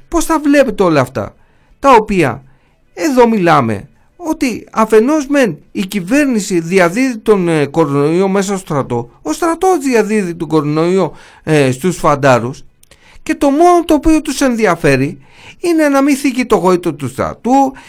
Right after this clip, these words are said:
να μην ανακοινωθεί ότι υπάρχει στο τάδε στρατόπεδο, ε, πρόβλημα και έχουμε φτάσει ογδόντα κρούσματα. Ακούσατε εσείς, ε, φίλοι ακροατές, κανένα νοσοκομείο,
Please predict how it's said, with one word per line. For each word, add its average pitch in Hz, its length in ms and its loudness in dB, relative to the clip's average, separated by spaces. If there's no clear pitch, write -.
να 262 140 2
μην 285 200 0
ανακοινωθεί 208 920 0
ότι 151 240 0
υπάρχει 170 420 0
στο 160 200 -10
τάδε 170 260 0
στρατόπεδο, 139 840 -2
ε, 113 300 0
πρόβλημα 208 560 0
και 359 100 0
έχουμε 349 280 0
φτάσει 214 360 0
ογδόντα 311 380 -2
κρούσματα. 226 560 0
Ακούσατε 339 640 0
εσείς, 220 380 -4
ε, 127 600 0
φίλοι 226 320 0
ακροατές, 143 760 0
κανένα 208 520 2
νοσοκομείο, 160 1080 2